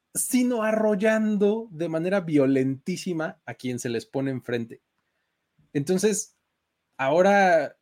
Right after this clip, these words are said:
los Jaguars, híjole, que son otra de mis decepciones de esta temporada, no necesariamente por récord, pero por formas.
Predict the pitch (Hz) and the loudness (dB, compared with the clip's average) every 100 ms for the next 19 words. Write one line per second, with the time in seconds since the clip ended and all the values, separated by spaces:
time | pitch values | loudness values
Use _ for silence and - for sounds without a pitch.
0 | _ 139 127 110 147 170 185 190 185 - | _ -6 -4 -2 0 2 2 2 0 -8
1 | - _ _ _ _ _ _ _ _ 165 | -14 _ _ _ _ _ _ _ _ -10
2 | - 170 147 123 113 _ _ _ _ _ | -2 0 2 0 -4 _ _ _ _ _
3 | _ _ _ _ 131 - 160 165 170 180 | _ _ _ _ -6 0 2 4 2 2
4 | 190 160 139 131 123 123 113 147 156 147 | 2 2 0 -2 -4 -4 -4 -2 -2 -4
5 | 143 147 156 151 127 113 123 147 156 135 | -4 -4 -2 -4 -4 0 2 4 2 0
6 | 143 170 - 156 151 151 156 147 120 123 | -4 -4 -4 -4 -2 -2 -6 -6 -6 -6
7 | 135 147 147 120 101 110 - 135 147 151 | -4 -6 -4 -4 -4 -8 -6 -2 0 0
8 | 220 - | -4 -6